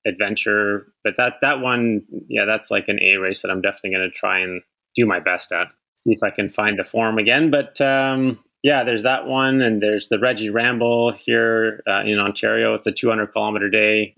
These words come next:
So th-, those two events come in, they, they are in July, and both of those I'm gonna try and hit up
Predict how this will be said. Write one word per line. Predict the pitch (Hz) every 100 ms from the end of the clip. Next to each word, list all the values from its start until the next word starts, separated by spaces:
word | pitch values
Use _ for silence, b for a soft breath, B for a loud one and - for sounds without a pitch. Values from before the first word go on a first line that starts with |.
| _
So | - 107 104 131
th-, | 139
those | 156 160 -
two | 131
events | 117 117 110
come | - 113
in, | 107 107 104 101 _ _ _ _ _ -
they, | 110 113 -
they | 123
are | 120 113
in | 107
July, | 101 98 101 98
and | 98
both | 110
of | 110 101
those | 107 101
I'm | 92
gonna | 95 90
try | - 95
and | 90 87 _
hit | - 101
up | 95